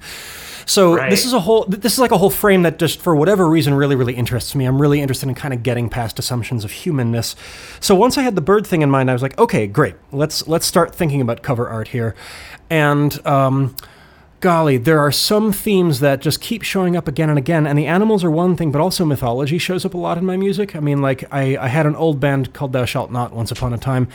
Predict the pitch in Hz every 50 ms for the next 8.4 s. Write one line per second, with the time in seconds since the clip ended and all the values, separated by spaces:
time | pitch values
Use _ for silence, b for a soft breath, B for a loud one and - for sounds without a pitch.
0 | B B B 131 120 139 160 147 139 135 131 131 127 - - - 160 147 135 131
1 | 131 135 147 151 135 127 135 131 127 127 131 135 - 156 151 147 135 131 131 127
2 | 127 120 107 B B B B B B B B B B - 131 123 120 113 110 110
3 | 110 101 - - - - _ 160 165 160 - 127 107 - - 120 104 - - -
4 | 151 139 - - - - 123 101 123 131 127 120 120 110 110 104 98 90 - -
5 | - 135 131 - - 113 101 98 - - - 104 98 - - 139 131 147 151 143
6 | 143 139 139 135 135 135 131 - 156 147 139 135 - - 143 135 - 139 127 120
7 | 110 - 147 143 135 131 127 123 B B B B B B B B B - - -
8 | 135 123 120 117 113 113 113 110